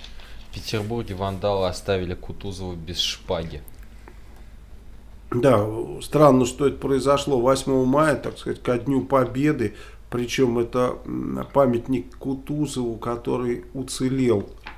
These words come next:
Speaker 2: от немецких бомбежек, э, во время бомбежек и во время артобстрелов. Представляешь, а вот от вандалов он не уцелел, у него шпагу отобрали. То есть, э,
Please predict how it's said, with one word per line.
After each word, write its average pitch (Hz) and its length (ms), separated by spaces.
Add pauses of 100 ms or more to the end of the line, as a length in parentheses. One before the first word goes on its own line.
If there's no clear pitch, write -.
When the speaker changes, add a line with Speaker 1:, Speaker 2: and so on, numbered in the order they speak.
(100)
Speaker 2:
от 120 280
немецких 131 540
бомбежек, 120 1080
э, 107 140 (140)
во 123 140
время 117 380
бомбежек 123 640
и 113 180 (340)
во 127 160
время 120 460 (240)
артобстрелов. 123 1160 (840)
Представляешь, 120 640
а 107 60
вот 110 240
от 110 160
вандалов 117 640
он 113 100
не 117 100
уцелел, 117 520
у 113 60
него 110 220
шпагу 101 440
отобрали. 104 720
То - 160
есть, - 240
э, 110 380